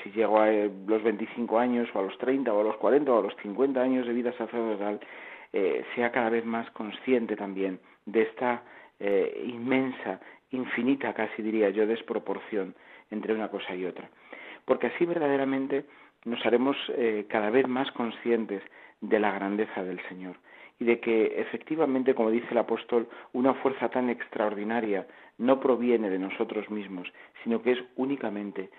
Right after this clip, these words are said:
obra y gracia de Dios. Pero esto, mm, pensándolo estos días,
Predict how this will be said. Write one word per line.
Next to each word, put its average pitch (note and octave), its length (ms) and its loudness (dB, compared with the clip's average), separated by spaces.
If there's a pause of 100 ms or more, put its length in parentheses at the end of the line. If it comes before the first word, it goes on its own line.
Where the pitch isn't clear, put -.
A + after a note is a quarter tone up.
(140)
obra A#2+ 440 0
y A2 80 -6
gracia F#2+ 400 -6
de E2 140 -10
Dios. E2+ 240 -10 (920)
Pero D3+ 140 -2
esto, G3+ 460 0
mm, B2 260 4
pensándolo C#3 540 2
estos C#3 260 -2
días, C#3+ 280 6